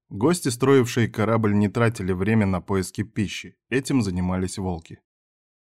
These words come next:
«Не волнуйся», — говорил Виту, почему-то куда больше Ирона, знающий о бытовых вопросах жизни в логове. «У них тут достаточно растительной пищи, чтобы накормить нас всех. Просто сами волки предпочитают мясо».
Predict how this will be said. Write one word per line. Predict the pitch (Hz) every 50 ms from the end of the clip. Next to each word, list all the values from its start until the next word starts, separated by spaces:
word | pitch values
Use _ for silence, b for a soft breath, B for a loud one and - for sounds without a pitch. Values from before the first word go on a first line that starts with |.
| _ _ _ _ -
«Не | 147 151 165
волнуйся», — | 170 170 175 170 160 143 113 92 - - - 92 - _ _
говорил | - 110 101 107 104 104 101 101 95
Виту, | 92 104 131 135 - 107 - -
почему-то | - 113 - - 123 143 170 - - 110
куда | - 101 90 101
больше | 98 92 104 101 - - 107 -
Ирона, | - 110 107 104 120 131 127 110
знающий | 92 85 90 101 104 101 98 92 - - 101
о | - - 104
бытовых | 98 92 98 87 101 95 95 113 113 -
вопросах | 104 95 90 - 101 92 - - 95 92
жизни | 85 95 101 92 95 95
в | 90
логове. | 98 95 95 87 87 87 80 - - _ _ _ _ _ _ _ _ _ _ _ _ _ -
«У | 175
них | 180 180 170 175
тут | - 165 147
достаточно | 139 151 139 - - 135 120 110 95 - 110 101 101
растительной | 107 110 113 - 123 117 - 127 123 127 131
пищи, | 127 123 - 160 147 - - 135
чтобы | 120 - 143 131 131
накормить | 131 127 123 127 135 127 123 131 127 120 120
нас | 120 117 113 117 -
всех. | - - - 98 92 90 _ _ _ _ _ _ _ _ -
Просто | - 123 117 117 117 - 117
сами | 117 - 147 147 143 143
волки | 135 127 131 127 127 120 - 131
предпочитают | 123 123 139 135 131 - 147 - - 143 - 147 147 147 -
мясо». | - 156 151 147 139 - - -